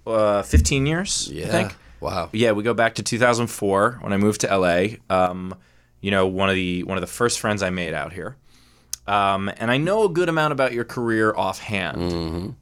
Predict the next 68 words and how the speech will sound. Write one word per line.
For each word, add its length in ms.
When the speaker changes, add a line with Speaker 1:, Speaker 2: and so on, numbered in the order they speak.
Speaker 1:
but 320
we're 120
gonna 120
talk 340
as 140
if 100
I 60
don't 240
know 260
e-, 60
everything 380
about 280
it. 140
Speaker 2:
Ooh, 220
I 100
like 240
this. 120
This 80
is 120
like 140
a 20
magic 360
trick. 200
Speaker 1:
It's 140
a 40
magic 360
trick. 480
The, 440
yeah, 100
Speaker 2:
Am 40
I 20
Speaker 1:
the 80
Speaker 2:
gonna 60
be 60
Speaker 1:
audience 200
Speaker 2:
sawed 300
Speaker 1:
will, 80
Speaker 2:
in 40
Speaker 1:
they'll 80
never 180
Speaker 2:
half? 80
Speaker 1:
know. 340
Yeah, 140
you're 180
gonna 180
be 100
sawed 300
in 100
half. 380
Speaker 2:
Okay. 320
Speaker 1:
This 200
is 120
actually, 720
uh, 400
it's 180
complete 320
misdirection. 540
The 80
podcast 480
is 80
about 360
me 160
sawing 280
you 100
in 60
half. 320
Speaker 2:
Interesting. 680
Speaker 1:
Yeah. 240